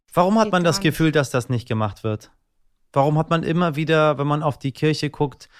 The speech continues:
Speaker 1: man, es gibt ja ganz viele Stimmen, die sich ganz, ganz deutlich dagegen positionieren. Aber dann hört man immer wieder, insbesondere von ganz hohen Kirchenfunktionären, ähm, dass dann doch nicht darüber gesprochen wird, dass irgendwie Schriftstücke verschwinden, dass,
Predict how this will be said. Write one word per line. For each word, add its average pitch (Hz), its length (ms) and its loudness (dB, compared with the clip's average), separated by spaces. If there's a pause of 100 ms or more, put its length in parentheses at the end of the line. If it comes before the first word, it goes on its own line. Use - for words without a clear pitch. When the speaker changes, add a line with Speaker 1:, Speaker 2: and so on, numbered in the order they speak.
(280)
Speaker 1:
man, - 120 0
es 180 160 -2
gibt 202 180 -2
ja 165 100 4
ganz 135 280 -2
viele 131 240 -2
Stimmen, 123 500 -2
die 120 160 -2
sich 117 260 -4
ganz, 139 360 2
ganz 123 500 -2
deutlich 131 560 2
dagegen 110 460 -2
positionieren. 98 840 -4
Aber 117 240 0
dann 131 220 0
hört 143 160 0
man 139 140 -2
immer 151 260 -2
wieder, 135 260 -2
insbesondere 135 640 -4
von 131 220 -6
ganz 139 380 -6
hohen 156 320 0
Kirchenfunktionären, 98 1000 -4 (680)
ähm, 117 600 0
dass 131 200 0
dann 143 120 0
doch 156 140 2
nicht 156 220 0
darüber 110 260 0
gesprochen 101 460 -4
wird, 98 200 -2
dass 110 200 -4
irgendwie 117 480 -4
Schriftstücke 127 480 -4
verschwinden, 107 960 -2
dass, - 500 -8